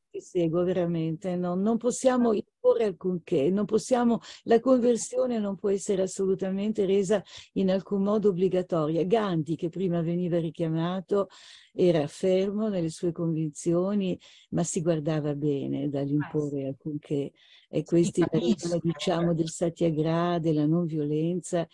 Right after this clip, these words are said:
Speaker 1: è quella che ci deve ispirare. Io ho sempre pensato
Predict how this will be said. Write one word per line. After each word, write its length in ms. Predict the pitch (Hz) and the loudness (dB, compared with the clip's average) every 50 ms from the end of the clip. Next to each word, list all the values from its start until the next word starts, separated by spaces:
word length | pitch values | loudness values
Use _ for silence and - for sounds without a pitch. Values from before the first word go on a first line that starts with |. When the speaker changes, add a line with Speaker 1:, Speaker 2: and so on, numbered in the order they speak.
| - - _ | -18 -16 _
Speaker 1:
è 120 | - 165 | -6 -4
quella 260 | 160 - 175 170 160 156 | -2 2 2 2 2 2
che 120 | - 156 | 0 -2
ci 140 | 147 - 180 | -4 -4 -4
deve 220 | 160 165 160 151 | -2 0 0 0
ispirare. 760 | 151 160 - _ - 160 147 127 123 127 127 127 123 - - _ _ _ _ _ _ - | -2 -4 -6 _ -4 -4 -4 -4 -6 -8 -10 -10 -12 -12 -16 _ _ _ _ _ _ 0
Io 80 | 180 | 0
ho 40 | 180 | 0
sempre 340 | 175 - 196 185 185 185 180 | 2 0 -2 -2 -2 -2 -2
pensato 680 | - 185 180 165 - 196 180 185 180 - 196 180 165 | -2 -2 -4 -4 -2 -2 -2 -2 0 0 -2 -2 -2